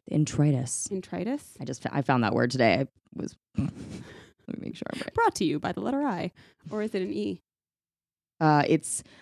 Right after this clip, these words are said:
Speaker 1: I N T R O I T U S. It's the opening that leads to the vaginal canal.
Speaker 2: Wow.
Speaker 1: Yeah.
Speaker 2: Learn something new every day.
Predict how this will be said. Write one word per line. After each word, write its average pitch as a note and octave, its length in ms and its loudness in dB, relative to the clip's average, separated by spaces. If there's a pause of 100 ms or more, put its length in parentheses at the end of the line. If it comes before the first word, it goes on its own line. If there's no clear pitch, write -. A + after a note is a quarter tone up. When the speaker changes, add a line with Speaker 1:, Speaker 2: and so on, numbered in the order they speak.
(120)
Speaker 1:
I F3 120 8
N E3 180 6
T G3 440 4
R D#3 220 6
O D3+ 300 6
I C#3+ 180 2
T D#3 180 -2
U C#3 200 6
S. D3+ 420 2
It's - 180 -4
the - 180 -4
opening D#3 320 6
that C#3 140 -2
leads D#3 300 0
to - 80 -8
the C3+ 100 -2
vaginal B2+ 380 0
canal. B2 300 -4 (320)
Speaker 2:
Wow. A3+ 500 2 (160)
Speaker 1:
Yeah. F4 120 -2 (320)
Speaker 2:
Learn G#3+ 180 -4
something C4+ 300 0
new D4+ 140 8
every D4+ 240 6
day. C#4 300 2